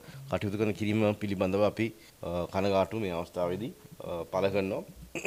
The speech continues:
<clears throat> ඒ වගේම ලූණු, ලොකු ලූණු,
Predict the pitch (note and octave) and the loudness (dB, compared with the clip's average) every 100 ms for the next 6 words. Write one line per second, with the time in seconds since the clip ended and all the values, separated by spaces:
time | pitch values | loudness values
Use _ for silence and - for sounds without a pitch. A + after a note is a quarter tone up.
0 | - F3+ C#3 - - - - - - G#2 | 4 4 0 -4 -14 -18 -20 -16 -4 2
1 | G2+ G2+ A2 B2 B2+ - - - - - | 4 4 4 4 2 -4 -16 -20 -20 -18
2 | - G2 B2 D3+ D3+ - - - - - | -8 2 8 10 10 6 -6 -18 -20 -20
3 | - - G#2+ G#2+ C3 C3 C3 | -20 -8 -4 0 4 6 8